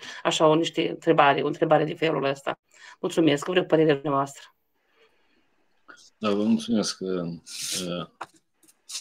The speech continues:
Speaker 2: noi nu punem la îndoială sau nu facem recensământul sau nu întrebăm.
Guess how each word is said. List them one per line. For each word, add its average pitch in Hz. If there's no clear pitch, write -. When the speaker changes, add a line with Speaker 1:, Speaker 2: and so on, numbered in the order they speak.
Speaker 2:
noi 101
nu 127
punem 135
la 110
îndoială 101
sau -
nu 107
facem 110
recensământul 107
sau 95
nu 101
întrebăm. 104